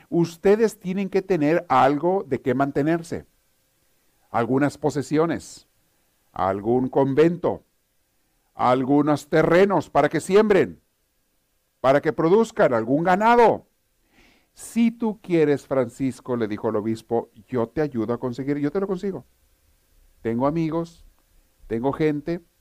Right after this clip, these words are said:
o yo tengo terrenos", los obispos tenían muchos terrenos. "Te puedo proveer eso, Francisco, pero deje de andar pidiendo en las calles. Tengan su terreno, sus propiedades y demás". Francisco estaba escuchándolo, pero a la vez que lo escuchaba,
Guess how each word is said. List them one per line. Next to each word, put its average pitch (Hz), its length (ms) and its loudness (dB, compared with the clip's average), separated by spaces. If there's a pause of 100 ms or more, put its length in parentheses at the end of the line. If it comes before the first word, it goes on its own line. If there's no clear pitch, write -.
(160)
o 92 140 -4
yo 95 140 -4
tengo 113 300 -6
terrenos", 110 580 -4
los 113 140 -14
obispos 98 280 -14
tenían 95 280 -10
muchos 98 240 -14
terrenos. 95 480 -10 (720)
"Te 135 100 -12
puedo 151 240 -6
proveer 175 340 -4
eso, 190 200 -8
Francisco, 127 460 -10
pero 101 320 -4 (240)
deje 139 400 -4
de 139 80 -2
andar 120 220 -4
pidiendo 101 340 -8
en 95 60 -8
las 90 120 -12
calles. 78 400 -12 (1400)
Tengan 151 380 -2
su 170 120 -4
terreno, 123 480 -2
sus 117 180 -12
propiedades 101 680 -4
y 92 40 -16
demás". - 460 -18 (960)
Francisco 135 400 -8
estaba 170 240 -6
escuchándolo, 110 680 -6
pero 104 140 -4
a 104 40 -4
la 104 60 -2
vez 135 180 -8
que - 80 -8
lo 160 60 -6
escuchaba, 117 560 -6